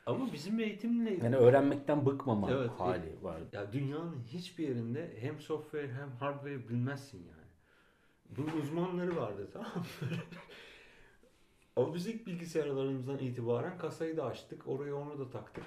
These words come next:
Speaker 1: aynı zamanda program da kurduk, bilmem ne de yaptık. Aslına bakarsan eğitimimiz çok kötü değildi bence, buraya bağlamak istiyorum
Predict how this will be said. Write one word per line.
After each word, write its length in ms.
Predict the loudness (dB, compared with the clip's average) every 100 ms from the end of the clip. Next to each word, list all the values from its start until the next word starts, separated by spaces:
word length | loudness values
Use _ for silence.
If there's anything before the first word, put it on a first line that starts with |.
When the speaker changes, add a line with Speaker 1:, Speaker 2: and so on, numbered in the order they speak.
| -6
Speaker 1:
aynı 220 | -6 -4
zamanda 380 | -6 -6 -6 -6
program 480 | -4 -4 -4 -4 -4
da 100 | -4
kurduk, 360 | -6 -6 -6
bilmem 340 | -6 -6 -4 -4
ne 80 |
de 60 | -4
yaptık. 320 | -6 -10 -6 0
Aslına 360 | 0 0 0
bakarsan 460 | 0 0 0 0 2
eğitimimiz 540 | 0 0 -4 -6 -6
çok 200 | -6 -4
kötü 260 | 0 0 0
değildi 260 | 0 0 -2
bence, 300 | -4 -4 -2
buraya 260 | 0 0
bağlamak 400 | 0 -2 -6 -10
istiyorum 360 | -14 -16 -14